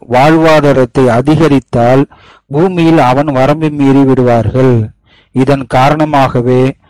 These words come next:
அவர் தன் நாடுகின்ற எவருக்கும் மிக சரியாக அளவிட்டு அதனை அனுப்புகின்றார். அதனால நம்மளுக்கு அல்லாஹ் அதிக நம்ம,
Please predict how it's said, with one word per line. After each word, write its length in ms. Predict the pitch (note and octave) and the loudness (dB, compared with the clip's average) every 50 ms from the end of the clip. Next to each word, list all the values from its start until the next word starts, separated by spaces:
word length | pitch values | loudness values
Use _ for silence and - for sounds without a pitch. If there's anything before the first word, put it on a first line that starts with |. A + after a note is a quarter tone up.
| _ _ _ _ _ _ | _ _ _ _ _ _
அவர் 360 | - A#2+ C3 C3+ C3+ C#3 C#3 | -6 -2 0 2 2 2 0
தன் 220 | B2+ - C#3+ C3 B2 | 0 -2 -2 -2 -2
நாடுகின்ற 720 | A#2+ A#2+ B2+ D3 D#3+ D#3+ D3+ D3+ D3+ C#3 C3+ C3 B2 A#2+ | -2 -2 -2 0 0 0 -2 -2 -4 -2 -2 0 0 2
எவருக்கும் 880 | A#2+ B2 B2+ C3+ C#3+ D3 D3+ D3 D3 C3 - - C3+ C3 C#3 C#3+ D#3 _ _ _ _ _ _ _ _ _ _ | 2 2 2 2 2 2 2 2 2 0 -2 -4 -6 -6 -6 -10 -14 _ _ _ _ _ _ _ _ _ _
மிக 460 | - - - C3+ C#3 C3+ - F3+ E3+ D#3 | -18 -10 -4 -2 -2 0 0 0 -2 -2
சரியாக 840 | - - - C3+ C3+ C#3 D3 D#3+ D#3+ D#3+ D#3 D3+ C3+ D3 F3 F#3 | -4 -4 -2 0 0 2 2 2 2 2 2 2 0 0 -2 -2
அளவிட்டு 680 | D3 C3 B2+ C3+ C#3+ C#3+ C#3+ C3+ _ - D#3 F#3+ G3 | -2 0 0 0 0 0 0 -2 _ -2 0 0 2
அதனை 280 | D3+ B2+ B2+ B2+ C3+ C3 | 0 0 0 -2 -2 0
அனுப்புகின்றார். 960 | B2+ A#2+ B2 A#2+ - - B2 G#2+ A#2+ A2+ A2 A2+ A#2+ B2 B2+ B2 A#2 G#2+ - - _ _ _ _ _ _ _ _ _ _ _ _ _ _ _ _ _ _ _ _ _ - | -2 -2 -2 -4 -6 -6 -6 -6 -6 -10 -6 -4 -2 0 0 0 0 -2 -4 -8 _ _ _ _ _ _ _ _ _ _ _ _ _ _ _ _ _ _ _ _ _ -10
அதனால 440 | - B2 B2 B2 B2+ C3 C#3 D#3+ G3 | -6 -4 -4 -2 -2 0 0 0 0
நம்மளுக்கு 460 | F3+ C#3+ C3 C3 B2+ A#2+ - C#3 C3+ B2+ B2+ B2 A#2+ A#2+ A#2+ A#2 A#2+ - - _ _ - A#2+ | 0 -2 -2 -2 -4 -2 -2 0 0 2 2 2 0 0 -2 -4 -6 -8 -12 _ _ -6 -2
அல்லாஹ் 220 | C3 C#3+ D3+ D#3 D3 | 0 2 2 2 2
அதிக 320 | C3+ C#3 D3+ C3+ D#3+ D#3 | 2 0 0 0 0 0
நம்ம, 240 | D3 C#3 C3+ C#3 | -2 -2 -2 -2